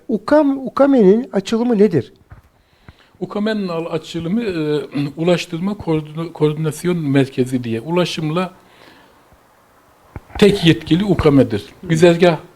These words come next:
Speaker 2: belgesini, yeni durakların açılımında, çalışma belgesi, çalışma karnesi, yani ukame sevk ve idare direktmen ukame'dedir.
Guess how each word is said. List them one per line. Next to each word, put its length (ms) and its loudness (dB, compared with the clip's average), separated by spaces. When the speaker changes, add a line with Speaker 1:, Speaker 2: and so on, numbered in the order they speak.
Speaker 2:
belgesini, 720 0
yeni 380 6
durakların 560 2
açılımında, 760 2
çalışma 500 4
belgesi, 520 4
çalışma 440 2
karnesi, 520 -2
yani 240 4
ukame 540 2
sevk 460 4
ve 100 6
idare 480 4
direktmen 460 4
ukame'dedir. 600 2